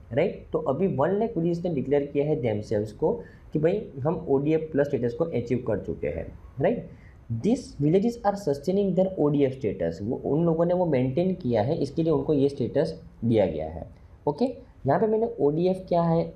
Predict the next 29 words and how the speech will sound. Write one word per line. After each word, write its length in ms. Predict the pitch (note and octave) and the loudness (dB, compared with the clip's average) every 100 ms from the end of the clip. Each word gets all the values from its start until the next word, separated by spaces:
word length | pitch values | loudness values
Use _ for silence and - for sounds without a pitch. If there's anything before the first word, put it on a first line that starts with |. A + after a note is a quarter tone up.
| - | 2
ओडीएफ़ 340 | C3+ D3+ E3 | 4 4 2
प्लस 360 | E3 D3 D#3 D#3 | 2 2 2 2
क्या 120 | E3 | 2
है, 200 | D#3 D3+ | 2 0
ओडीएफ़ 420 | D3+ C3 C#3 D#3 C3+ | 0 0 2 2 2
डबल 180 | C#3 | 0
प्लस 300 | D3+ D3+ D3+ - | 2 0 -2 0
क्या 120 | C#3+ | 2
है, 80 | D3 | 2
उसके 280 | B2+ B2+ C#3 | -2 0 2
बारे 180 | B2 | 2
में 100 | B2 | 0
आपको 360 | A#2 - D3 D#3+ - - A2 | 0 0 -2 -2 -8 -8 -2
बताया 320 | G#2 G2+ E2 | 0 2 0
है, 220 | D2+ E2 | -2 0
right? 280 | A#2 G#3 - | 0 0 -2
तो 60 | C3+ | -2
आप 160 | C#3+ C#3+ | 0 0
यहाँ 140 | C3+ | -2
पे 80 | C#3 | -2
पढ़ 180 | C3+ A#2 | -2 -2
सकते 340 | F2 D2+ D#2 | -2 -4 -2
हो। 180 | D2+ - - - - - - - | -4 -6 -16 -20 -20 -20 -20 -20
स्वच्छ 300 | - - A3+ | -18 -12 -8
भारत 220 | A3+ A#3 | -4 -2
मिशन 220 | A3 G#3+ A3+ | 0 0 2
ग्रामीण 460 | E3 D#3 F#3 G#3+ | 2 2 2 0
क्या 200 | G#3 A3+ | 2 2
है? 220 | F#3+ D#3+ | 2 0